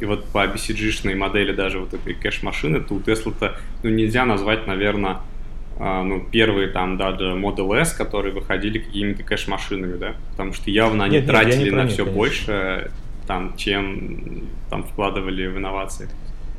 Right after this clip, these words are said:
Speaker 2: Я не про них, конечно. Я говорю про Volkswagen, там, про Daimler,
Speaker 1: А,
Speaker 2: да, то есть в
Speaker 1: мгм,
Speaker 2: этом плане
Speaker 1: мгм.
Speaker 2: им,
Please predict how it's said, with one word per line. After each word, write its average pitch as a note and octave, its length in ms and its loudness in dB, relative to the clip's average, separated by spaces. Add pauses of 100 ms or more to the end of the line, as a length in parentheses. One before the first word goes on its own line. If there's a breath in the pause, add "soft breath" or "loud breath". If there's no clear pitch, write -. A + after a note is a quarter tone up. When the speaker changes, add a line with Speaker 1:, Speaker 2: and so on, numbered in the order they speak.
(580 loud breath)
Speaker 2:
Я A#2+ 120 6
не C3 80 6
про B2 140 6
них, B2+ 180 2
конечно. F#2 240 -4
Я A#2+ 100 8
говорю A#2+ 180 4
про A#2 100 2
Volkswagen, A#2+ 560 4
там, F#2 180 0
про G2+ 120 0
Daimler, A#2+ 300 6
Speaker 1:
А, A#2 160 8
Speaker 2:
да, F#2 60 2
то F#2+ 60 -2
есть A#2 100 2
в - 40 -2
Speaker 1:
мгм, G#2+ 60 2
Speaker 2:
этом G2+ 140 0
плане A2+ 400 4
Speaker 1:
мгм. G#2+ 420 0
Speaker 2:
им, A2 360 2